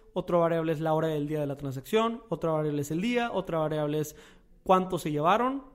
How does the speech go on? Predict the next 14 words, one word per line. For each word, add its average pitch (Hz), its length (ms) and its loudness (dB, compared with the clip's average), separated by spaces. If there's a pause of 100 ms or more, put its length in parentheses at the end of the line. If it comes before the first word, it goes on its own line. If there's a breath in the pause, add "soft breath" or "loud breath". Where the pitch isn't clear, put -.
(240)
en 165 120 -4
cuestión 170 420 -2
del 156 140 -4
ticket 196 320 -2
total, 233 480 0
cuántas 202 420 0
cantidades 185 800 0
se 190 240 -4
llevaron, 165 400 2
es 202 80 -2
decir, 190 240 0
a 175 60 2
lo 160 80 -2
mejor 180 360 0